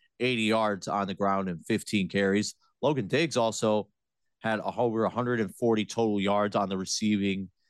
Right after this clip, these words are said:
and running back side of things. So now, uh, th-, this was really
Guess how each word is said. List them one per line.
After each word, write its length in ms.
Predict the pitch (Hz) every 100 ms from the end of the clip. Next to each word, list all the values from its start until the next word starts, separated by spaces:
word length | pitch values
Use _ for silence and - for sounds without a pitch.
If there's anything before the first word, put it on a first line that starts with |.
| _ _ _ -
and 240 | 131 110
running 320 | 123 131 123
back 280 | 113 120 113
side 300 | - 127 113
of 80 | 113
things. 360 | - 113 113 - _
So 280 | - 139 131
now, 440 | 139 202 240 160 - _ -
uh, 80 | 139
th-, 240 | 131 175 -
this 180 | 180 254
was 140 | 247 175
really 400 | 233 233 180